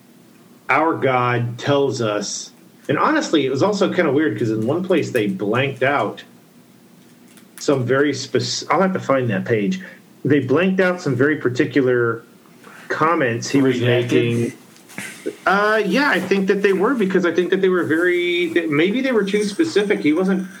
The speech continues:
Speaker 1: he wasn't using blasphemy or anything. Uh, I have to find it. But, um, it was just odd that they did that, 'cause I feel like that was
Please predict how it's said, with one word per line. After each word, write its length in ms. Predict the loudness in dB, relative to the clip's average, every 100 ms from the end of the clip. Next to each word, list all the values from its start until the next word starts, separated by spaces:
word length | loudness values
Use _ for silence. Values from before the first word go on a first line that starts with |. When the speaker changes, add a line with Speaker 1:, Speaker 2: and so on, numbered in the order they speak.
| -18 -4 2
Speaker 1:
he 80 |
wasn't 280 | 2 2 0
using 300 | 0 0 -2
blasphemy 680 | -2 0 0 -2 -4 -2 0
or 140 | 0 -2
anything. 540 | -4 -4 -4 -4 -4
Uh, 580 | -6 -12 -20 -20 -4 0
I 720 | 2 2 2 0 0 0 -2 -8 -8
have 200 | -6 -6
to 80 | -8
find 720 | -16 -20 -6 -2 0 0 0
it. 280 | -2 -4 -10 -20 -20 -20 -20 -6
But, 440 | 0 2 2 2
um, 500 | 0 2 0 0 -2 -4 -12 -20 -20 0
it 60 | 0
was 100 | 0
just 160 | -4 0
odd 280 | 0 0
that 120 | 0 0
they 120 | 0
did 320 | 2 0 0
that, 280 | -2 -4 -4
'cause 160 | -2
I 100 | 0
feel 280 | 0 0 0
like 300 | 2 -2 0
that 280 | 0 0 0
was 580 | 0 0 0 0 -4